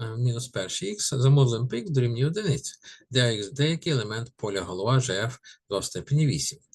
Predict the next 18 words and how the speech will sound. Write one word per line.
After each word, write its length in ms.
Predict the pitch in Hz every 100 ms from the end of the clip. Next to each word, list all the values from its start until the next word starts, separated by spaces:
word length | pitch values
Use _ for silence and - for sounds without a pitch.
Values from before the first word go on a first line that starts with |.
| - - -
а 340 | 101 104 104
в 140 | 101 104
мінус 260 | 101 127
перший 440 | - 131 131 240 233
х — 160 | -
його 180 | 156 139
мультиплікативно 800 | 131 120 117 - 135 214 196 110
обернений 520 | 90 98 101 98 101
елемент. 500 | 92 - - - - _ _ _ _ - - - - - _ -
Добуток 480 | 339 - 214 - - - - _ _ _ - _ _
за 120 | 127
цією 280 | 131 190 180
формулою 640 | - - 95 98 120 143 139
полі 280 | 175 196
голова 480 | 139 120 117 127 117
Ж 140 | - 127
Ф, 300 | 123 110 - - _ _ - - _
е, 420 | - 101 104 104